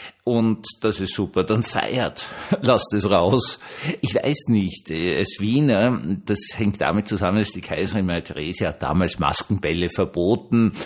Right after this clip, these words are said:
was damit zusammengehangen sein mag, dass ihr Gemahl diese in besonderer Weise geschätzt hat und solche Maskenbälle führten oft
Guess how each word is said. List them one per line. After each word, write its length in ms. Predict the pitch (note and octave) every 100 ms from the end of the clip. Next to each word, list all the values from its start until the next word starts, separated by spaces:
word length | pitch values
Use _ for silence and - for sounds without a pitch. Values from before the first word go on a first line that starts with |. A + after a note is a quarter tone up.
| - - - -
was 240 | - G2+ -
damit 280 | F#2+ G2+
zusammengehangen 1160 | G2 G2 F2+ G2 G2 F2+ F2+ F#2 F#2 F#2 F2+ F#2+ - -
sein 460 | F2 - D#2+ F2 F2
mag, 480 | F2+ D#2+ F#2+ G2+ -
dass 200 | F#2 F2+ - -
ihr 440 | F2+ F2+ F2 E2+ - - - - -
Gemahl 720 | E2+ D#2+ D#2+ D#2+ D#2+ F#2+ F#2+ - - - - -
diese 240 | A2 G2+
in 180 | - A#2
besonderer 720 | G#2+ G#2 A2+ G#2+ C3 A#2 A2
Weise 540 | E2 B1+ F2 G2+ F#2 F#2
geschätzt 960 | F2 - - - F#2 F2 - - - -
hat 280 | F2 -
und 140 | F2 F2
solche 300 | F2+ E2+ F2
Maskenbälle 840 | E2 E2 - - F#2 E2+ E2+ F#2
führten 500 | F2 - A2 G#2+ -
oft 340 | G#2+ - G#2